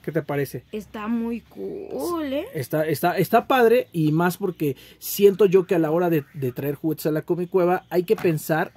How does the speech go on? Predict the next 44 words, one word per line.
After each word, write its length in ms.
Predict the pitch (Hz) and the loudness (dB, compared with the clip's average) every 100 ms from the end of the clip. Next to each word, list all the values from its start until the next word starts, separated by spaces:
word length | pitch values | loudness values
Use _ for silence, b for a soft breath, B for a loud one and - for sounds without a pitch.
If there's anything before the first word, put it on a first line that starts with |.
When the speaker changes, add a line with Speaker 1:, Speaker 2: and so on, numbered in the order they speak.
| - | -12
Speaker 1:
en, 160 | 143 143 | -8 -4
en 140 | 143 | -4
que 120 | 135 135 | -4 -6
los 160 | 135 | -6
juguetes 360 | 147 143 156 190 | -6 -4 0 0
le 80 | 143 | 0
puedan 320 | 156 160 165 | 0 0 0
gustar 380 | 143 - 156 160 | -4 -2 -2 0
a 40 | |
muchos 380 | 143 151 147 143 | 0 -2 -4 -6
tipos 300 | 143 139 135 | -8 -8 -8
de 80 | 135 | -6
personas. 500 | 143 143 214 190 - B B - | -6 -4 -2 -2 -6 B B -4
En 160 | 139 | -2
este 160 | 160 170 | 0 0
caso 220 | 165 190 | 0 0
esto 120 | 185 | 2
le 80 | 156 | 2
puede 200 | - 175 | 2 0
gustar 440 | 147 - 208 302 - | 0 0 2 2 2
a 80 | 160 | 0
una 180 | 214 214 | 0 -2
persona 320 | 165 190 190 | -4 -4 -4
que 80 | 156 | -6
sea 140 | 175 | -6
fanática 480 | 160 160 170 170 147 | -4 -4 -4 -4 -4
de 80 | 131 | -2
Imaginext, 680 | 139 208 254 320 381 - B B B | -2 -2 -2 -4 -6 -12 B B B
a 100 | - | -4
una 200 | 143 202 | 0 0
persona 380 | 185 143 170 180 | 0 -2 -2 -2
que 100 | - | -4
sea 140 | 156 147 | -6 -4
fanática 520 | 151 151 151 - 123 | -2 -4 -6 -8 -6
de 140 | 127 | -4
Bob 240 | 120 185 214 | 2 4 4
Esponja, 520 | - 220 220 269 320 B B - | 2 -2 -2 -4 -6 B B -2
o 120 | 143 | 0
a 40 | |
una 240 | 151 180 170 | 2 2 0
persona 400 | 202 233 214 240 | -2 -2 -4 -2
que 120 | 208 | -2
le 120 | 214 | -2
gusten, 420 | 214 202 240 269 | -2 -2 -2 -4